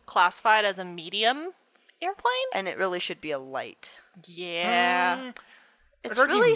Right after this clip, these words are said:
Speaker 3: not,
Speaker 2: small.
Speaker 3: though. It's small, but it's still in a, it's a turbine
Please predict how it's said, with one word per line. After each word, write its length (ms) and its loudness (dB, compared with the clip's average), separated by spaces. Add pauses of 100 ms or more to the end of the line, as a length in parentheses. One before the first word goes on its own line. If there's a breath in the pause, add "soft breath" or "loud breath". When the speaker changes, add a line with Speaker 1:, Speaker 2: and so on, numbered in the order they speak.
(140)
Speaker 3:
not, 200 0
Speaker 2:
small. 420 2 (320)
Speaker 3:
though. 60 0
It's 100 0
small, 800 2 (420)
but 160 4
it's 200 -2
still 400 0
in 180 -4
a, 80 -2 (460)
it's 160 -4
a 60 -6
turbine 680 -2